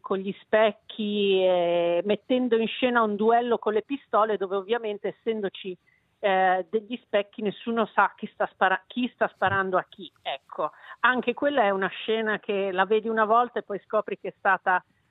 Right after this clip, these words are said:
eh, copiata mille altre volte. È il racconto dell'illusione del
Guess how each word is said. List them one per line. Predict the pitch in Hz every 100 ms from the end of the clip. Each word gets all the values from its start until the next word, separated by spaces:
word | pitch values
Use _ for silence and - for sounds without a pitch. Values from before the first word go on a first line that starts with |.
| _
eh, | - 202 196
copiata | - 226 233 226 226 226 233 208
mille | 214 214 208
altre | 185 190 - 196
volte. | 175 175 160 156 -
È | 180 180 185
il | 185
racconto | 185 - 247 254 220
dell'illusione | 196 180 180 185 185 160 208 214 190
del | 190